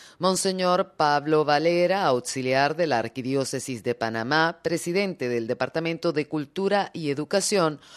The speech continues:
Monseñor Pedro Barreto, obispo de Huancayo, Perú, presidente del Departamento de Justicia y Solidaridad, y Monseñor Adalberto Martínez,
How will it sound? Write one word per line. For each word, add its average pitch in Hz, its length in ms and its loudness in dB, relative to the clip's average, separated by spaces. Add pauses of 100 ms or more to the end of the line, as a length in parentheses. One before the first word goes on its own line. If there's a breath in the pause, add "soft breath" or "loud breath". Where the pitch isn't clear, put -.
(220 loud breath)
Monseñor 185 760 0
Pedro 180 480 2
Barreto, 139 680 0
obispo 139 600 -4
de 123 100 0
Huancayo, 123 680 0
Perú, 190 460 0
presidente 135 680 -2
del 117 180 0
Departamento 131 680 -2
de 139 120 -2
Justicia 165 580 -6
y 135 100 -2
Solidaridad, 185 840 0 (420 loud breath)
y 190 120 -4
Monseñor 202 580 0
Adalberto 180 640 2
Martínez, 156 640 -2